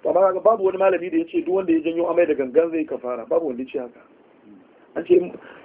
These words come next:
kaga shigan abincin da gangan ya wajabta kafara. To, fitan abincin da gangan ba? An gane? To, zaka tun da dai har fitan abinci da gangan an ce kawai mutum zai rama ɗaya ne. To, shi ma in mutum ya ci abinci da gangan zai rama ɗaya,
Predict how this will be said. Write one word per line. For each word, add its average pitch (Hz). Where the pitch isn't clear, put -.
kaga 175
shigan -
abincin 175
da 143
gangan 139
ya 160
wajabta 156
kafara. 143
To, -
fitan 226
abincin 180
da 156
gangan 127
ba? 120
An 147
gane? 190
To, 143
zaka -
tun 240
da 226
dai 190
har 190
fitan 202
abinci 170
da 170
gangan 147
an 175
ce 185
kawai 175
mutum 170
zai 165
rama 156
ɗaya 147
ne. 135
To, 131
shi 131
ma 170
in 185
mutum 165
ya -
ci -
abinci -
da 165
gangan 143
zai 170
rama 156
ɗaya, 170